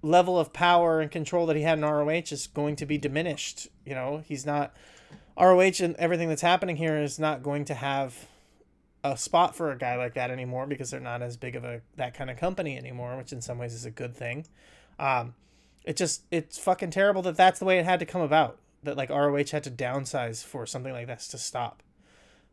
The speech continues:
Um, so yeah, and like I said, it fucking sucks that so many people were, that was all that they could talk about as the pay-per-view then was going on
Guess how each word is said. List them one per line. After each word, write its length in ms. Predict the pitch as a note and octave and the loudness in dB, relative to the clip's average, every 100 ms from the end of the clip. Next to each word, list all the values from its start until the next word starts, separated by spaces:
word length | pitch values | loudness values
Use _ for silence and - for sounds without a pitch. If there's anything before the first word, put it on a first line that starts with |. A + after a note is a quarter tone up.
| - | -8
Um, 400 | C3+ A#2+ E2 - _ _ _ _ _ _ _ _ _ _ _ | -6 -6 -10 -20 _ _ _ _ _ _ _ _ _ _ _
so 160 | - F3+ | -6 2
yeah, 280 | E3 C3+ C3+ - - _ _ - - A3 | 4 4 0 -14 -20 _ _ -20 -8 2
and 200 | A3 G#3+ | 4 6
like 160 | G#3 | 4
I 80 | G3+ | 2
said, 400 | F3 G3+ F#3+ - - - | 2 4 4 2 -10 -6
it 160 | D#3+ - | -6 -2
fucking 280 | F#3 F#3+ | -2 -2
sucks 320 | D#3+ F#3 F3 - | -2 0 0 -4
that 140 | D3+ | -8
so 120 | E3 | -6
many 200 | E3 E3+ | -4 -6
people 320 | D3+ E3 E3 | -6 -6 -4
were, 500 | D3 D3 C#3+ C#3+ C3 - - - | -2 0 0 0 -2 -8 -20 -4
that 200 | D3 D3 | 0 0
was 120 | D3+ | 0
all 160 | D3+ D3+ | 2 2
that 160 | D3 | 0
they 100 | D#3 | -2
could 160 | D3 D3 | -2 -2
talk 260 | D#3 D3 D#3 | 0 0 2
about 380 | D#3 D3 D3+ - _ _ _ | 4 4 4 -2 _ _ _
as 180 | D#3 D3+ | 0 0
the 80 | D3+ | 0
pay-per-view 460 | D#3 D3 C#3 D3 | -4 -4 -4 -2
then 240 | C#3 D3 C#3+ | 0 0 0
was 160 | C#3 | -4
going 280 | - D3+ C#3 | -2 -2 0
on 380 | D3 D3+ D3 D3 | 0 0 0 -4